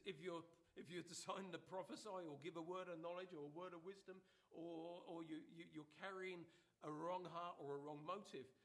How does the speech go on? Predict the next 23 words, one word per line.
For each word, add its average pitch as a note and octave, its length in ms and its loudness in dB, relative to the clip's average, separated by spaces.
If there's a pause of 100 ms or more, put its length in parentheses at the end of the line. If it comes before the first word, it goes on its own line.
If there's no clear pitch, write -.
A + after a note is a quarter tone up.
(360)
it D#3+ 200 -2
can F#3 80 -8
be D#3+ 120 -8
dangerous. A3 480 -6 (280)
But E3+ 160 0
if E3+ 80 -2
we're E3+ 200 0 (200)
carrying G#3 280 0
and E3+ 120 -2
pursuing D#3+ 480 -2
love, E3+ 400 0 (520)
it C#3 80 -6
says, E3+ 400 -2
"And F#3 240 -2
desire F3+ 640 0
spiritual F#3+ 960 -6
gifts." E3+ 400 -6 (560)
He's F3 240 -2
encouraging F#3 640 -2
us, - 240 -10 (160)
pursue G3 400 -2
love, E3+ 160 4 (640)
desire E3+ 640 0